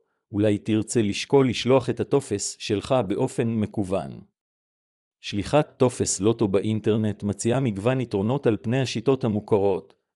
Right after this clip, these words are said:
כולל נוחות, אבטחה וחיסכון בעלויות. להלן מבט על היתרונות העיקריים של שליחת טופס לוטו באינטרנט. מהו טופס לוטו אונליין?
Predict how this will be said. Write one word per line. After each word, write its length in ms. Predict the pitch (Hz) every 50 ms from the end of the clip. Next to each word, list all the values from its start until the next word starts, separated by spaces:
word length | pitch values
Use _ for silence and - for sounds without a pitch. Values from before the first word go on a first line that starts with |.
| _ _
כולל 340 | - - 101 101 107 110 104
נוחות, 560 | 101 101 87 - - - 69 - - _ _ _ _ _ _ _ _ _ - 104
אבטחה 460 | 95 92 - 101 - - 135 143 147 123
וחיסכון 720 | 120 - - 117 104 - - 107 - - 139 143 143 123
בעלויות. 760 | 104 110 101 95 92 95 87 78 62 62 - - _ - - _ _ _ _ _ _ _ _ _ _ _ _ _ _ _ _ _ _ _ _ _ -
להלן 420 | 98 98 98 95 113 120 117 110
מבט 400 | 90 92 92 98 113 135 - -
על 100 | 107 101
היתרונות 520 | 98 98 92 - 98 95 101 120 135 - -
העיקריים 640 | 104 98 - - 107 101 98 110 123 131 135 131
של 220 | 123 - 110 101
שליחת 520 | - - - 107 98 - 143 143 135 - _ -
טופס 460 | 147 135 - - 131 113 - - -
לוטו 300 | 117 135 135 - 127 107
באינטרנט. 800 | 92 104 101 104 107 92 90 95 82 76 69 60 - _ _ - _ _ _ _ _ _ _ _ _ _ _ _ _ _ _ _ _ _ _ -
מהו 300 | 95 107 127 147 165 160
טופס 540 | - - 120 - - - 147 120 - - -
לוטו 300 | 98 110 117 - - 139
אונליין? 560 | 135 127 120 104 87 76 85 82 95 104